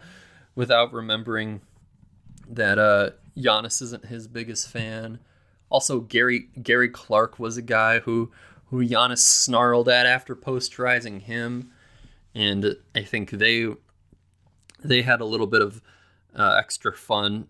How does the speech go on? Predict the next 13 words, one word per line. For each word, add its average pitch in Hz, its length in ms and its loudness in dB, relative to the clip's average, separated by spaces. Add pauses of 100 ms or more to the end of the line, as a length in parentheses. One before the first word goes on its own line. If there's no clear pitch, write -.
(100)
in 101 300 -2
the, 98 420 2 (680)
uh, 95 300 -2 (1080)
in 104 240 -8
the, 101 320 0
uh, 90 260 2
bubble 101 460 0
series 92 580 2
in 92 60 -6
the 82 60 -10
first - 420 -2
round. 92 480 -2
<laughs> - 100 -8